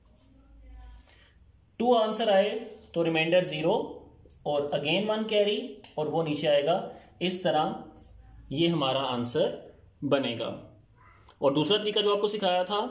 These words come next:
कि वन और वन टू, जब टू होता है तो रिमाइंडर ज़ीरो वन कैरी, थ्री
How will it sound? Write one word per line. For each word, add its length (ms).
कि 100
वन 260
और 120
वन 200
टू, 460
जब 220
टू 80
होता 220
है 80
तो 80
रिमाइंडर 360
ज़ीरो 240
वन 180
कैरी, 300
थ्री 420